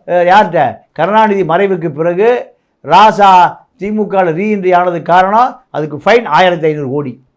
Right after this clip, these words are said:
சபரீசன் கொடுத்துருக்காரு. கொடுத்த பிறகு தான் நீங்க திமுகவுல, அஹ், ராசா மீது உள்ள களங்கம் ஆயிரத்தி ஐந்நூறு கோடி ரூபாயில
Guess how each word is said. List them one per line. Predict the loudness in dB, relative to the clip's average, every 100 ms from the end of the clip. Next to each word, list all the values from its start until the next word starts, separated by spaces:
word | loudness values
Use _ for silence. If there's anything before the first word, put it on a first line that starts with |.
| _ _ _ _
சபரீசன் | -2 0 -2 -4 -8
கொடுத்துருக்காரு. | -10 -10 -12 -14 _ -20 -20 -20 _ _ _ _ _ _ _ -10
கொடுத்த | -4 -4 0 -2
பிறகு | 0 -2 -2 2
தான் | 4 4 2 -4 _ _ _ _ _ _
நீங்க | -10 -2 0 0 -4 -10 _ -6
திமுகவுல, | -4 -2 2 2 2 0 -2 -10 _ -8
அஹ், | -4 -2 0 -2
ராசா | 0 0 0 -2 -2 -4
மீது | -8 -10
உள்ள | -8 -10
களங்கம் | -6 -2 -2 0 0 0 -6 _ _
ஆயிரத்தி | 0 2 2 -2 -2
ஐந்நூறு | -2 -2 -4 -6
கோடி | -6
ரூபாயில | -4 0 0 2 -2